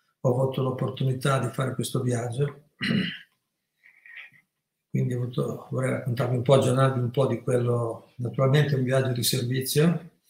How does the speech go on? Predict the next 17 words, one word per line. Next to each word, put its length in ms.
<clears throat> 1040
che 140
la 80
nostra 340
felicità 720
è, 60
è 240
il 80
servizio, 800
no? 100
Il 100
nostro 320
piacere 480
è 0
il 440
servizio. 540
Quindi, 420